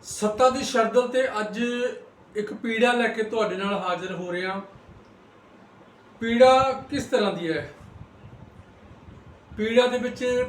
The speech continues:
ਭਾਵਨਾਵਾਂ ਵੀ ਛੁਪੀਆਂ ਹੋਈਆਂ ਨੇ, ਪੀੜਾ ਦੇ ਵਿੱਚ ਭਵਿੱਖ ਦਾ ਡਰ ਵੀ ਛੁਪਿਆ ਹੈ,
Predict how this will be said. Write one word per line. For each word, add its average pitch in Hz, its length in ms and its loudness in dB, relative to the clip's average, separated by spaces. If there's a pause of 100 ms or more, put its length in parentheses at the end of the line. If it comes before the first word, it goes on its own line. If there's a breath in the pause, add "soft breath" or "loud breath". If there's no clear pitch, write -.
ਭਾਵਨਾਵਾਂ 208 580 0
ਵੀ 226 120 -6
ਛੁਪੀਆਂ 208 380 -4
ਹੋਈਆਂ 202 280 -2
ਨੇ, 208 180 -2
ਪੀੜਾ 202 400 -4
ਦੇ 196 100 -4
ਵਿੱਚ 196 500 -8
ਭਵਿੱਖ 202 280 -6
ਦਾ 190 160 -6
ਡਰ 175 300 0
ਵੀ 202 100 -4
ਛੁਪਿਆ 190 380 -6
ਹੈ, 190 500 -4